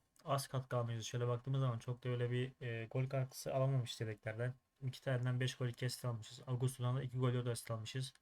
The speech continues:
Darmian'dan da iki gol, iki asist var, çok, e, yedeklerin bir sonradan girip oyuncu değiştirmediğini görebiliyoruz. Burada ama ilk on bir oyuncularımızın hepsi, kaleci hariç hepsi gole katkı vermiş ve yüksek,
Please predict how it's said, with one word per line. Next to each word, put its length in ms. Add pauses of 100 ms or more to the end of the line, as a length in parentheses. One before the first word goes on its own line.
(580)
Darmian'dan 540
da 60
iki 240
gol, 120
iki 200
asist 260
var, 240 (640)
çok, 220 (200)
e, 60
yedeklerin 640
bir 300
sonradan 380
girip 220
oyuncu 180
değiştirmediğini 480
görebiliyoruz. 400
Burada 260
ama 320 (260)
ilk 220
on 80
bir 60
oyuncularımızın 480
hepsi, 580
kaleci 280
hariç 220
hepsi 240
gole 200
katkı 300
vermiş 300
ve 160 (600)
yüksek, 460